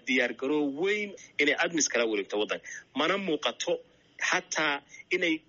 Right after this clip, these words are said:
boqolkiiba soddon arrintaas la xalliyey ama la xaqiijiyey, ma muuqato. Marka, waxaa ii muuqda, haddii sidaan wax ku socdaan, oo iyadoo xaaladdu sidaan tahay Soomaaliya admis ka baxdo,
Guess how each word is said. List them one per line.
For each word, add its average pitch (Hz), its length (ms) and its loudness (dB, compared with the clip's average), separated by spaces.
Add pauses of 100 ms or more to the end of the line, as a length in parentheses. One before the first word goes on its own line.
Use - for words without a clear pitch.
(180)
boqolkiiba 170 460 -2
soddon - 420 2
arrintaas 151 380 -2
la 110 80 -2
xalliyey 110 440 0
ama 143 160 0
la 151 100 2
xaqiijiyey, 101 580 -4 (320)
ma 156 100 0
muuqato. 135 460 -2
Marka, 170 220 -2
waxaa 160 260 0
ii 214 80 4
muuqda, 180 360 -2 (420)
haddii 156 300 0
sidaan 214 440 2
wax 135 160 -2
ku 180 100 -2
socdaan, 123 400 -2 (320)
oo 127 120 0
iyadoo 170 160 2
xaaladdu 160 360 0 (280)
sidaan 151 340 0
tahay 117 240 -4
Soomaaliya 127 560 2
admis 147 280 0
ka 123 100 0
baxdo, - 300 -4